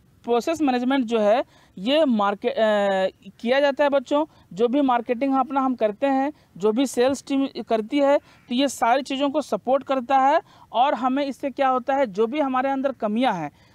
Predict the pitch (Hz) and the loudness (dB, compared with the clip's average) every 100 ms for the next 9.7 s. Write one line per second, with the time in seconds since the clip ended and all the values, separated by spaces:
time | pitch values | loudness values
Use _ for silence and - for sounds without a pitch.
0 | - 151 226 220 269 254 247 247 247 427 | -20 -2 -2 2 0 2 2 2 0 -2
1 | - _ _ 233 233 262 294 277 - 214 | -6 _ _ -2 0 2 2 0 -2 -8
2 | - 269 220 - 226 214 226 254 226 233 | -12 -12 -10 -8 -2 0 0 -2 -2 -2
3 | 233 254 294 269 240 247 202 196 220 233 | -2 -2 -4 -6 -10 -8 -2 -2 -2 0
4 | 330 403 _ _ - 311 302 262 214 220 | 0 -2 _ _ -2 -2 -2 -4 -2 -2
5 | 202 196 208 226 220 277 269 262 277 254 | -2 -4 -6 -4 -4 -4 -4 -4 -4 0
6 | 277 294 277 269 233 180 - _ _ 233 | -2 0 0 0 0 -2 -4 _ _ -4
7 | 240 320 277 277 302 262 233 269 269 294 | -2 -2 0 0 -4 -2 -2 -2 -2 -4
8 | 247 226 285 294 247 262 254 - 226 196 | -6 -6 -4 -4 -6 -8 -6 -4 -2 -2
9 | 202 302 285 226 196 196 254 | -2 -2 -2 0 0 0 -2